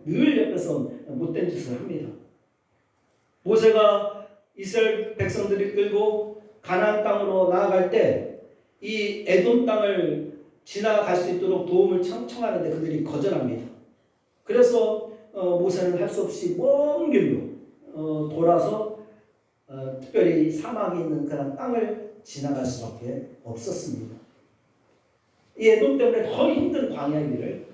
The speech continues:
걸어가야 하는 것이죠. 그리고 또 구약의 여호람 왕이 나라를 다스릴 때 블레셋이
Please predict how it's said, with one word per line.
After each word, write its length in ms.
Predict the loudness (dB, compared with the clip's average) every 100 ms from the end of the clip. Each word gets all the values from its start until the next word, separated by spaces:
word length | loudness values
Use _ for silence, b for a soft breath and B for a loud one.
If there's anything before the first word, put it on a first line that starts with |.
| -20
걸어가야 840 | -8 -4 -4 -4 -8 -16 -16 -10 -6
하는 300 | -6 -6 -6
것이죠. 360 | -6 -8 -14 -20 -20 _ _ _ _ _ _ 0
그리고 260 | 4 6
또 560 | 6 4 4 0 -6 -8
구약의 800 | 0 2 2 2 0 -2 -6 -12 -2
여호람 540 | 4 6 6 2 0
왕이 920 | 0 0 -2 -6 -6 -4 -6 -10 -14 -16
나라를 460 | -4 0 2 2 2
다스릴 460 | 0 0 0 0
때 460 | 2 2 2 -2 -10 -20 b b _
블레셋이 1000 | 2 6 6 6 0 -2 -2 -2 -8